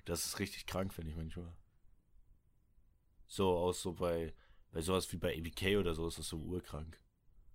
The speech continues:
Das A B K könnte halt irgendwen so als,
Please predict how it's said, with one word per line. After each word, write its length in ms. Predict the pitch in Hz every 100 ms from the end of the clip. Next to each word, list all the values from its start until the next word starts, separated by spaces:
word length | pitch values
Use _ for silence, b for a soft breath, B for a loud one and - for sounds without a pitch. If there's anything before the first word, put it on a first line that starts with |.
| - _
Das 100 | -
A 60 | 82
B 100 | 82
K 200 | 95 90
könnte 220 | 92 90
halt 140 | 87
irgendwen 580 | - 90 92 90 90 87
so 160 | 87 85
als, 480 | 82 - - -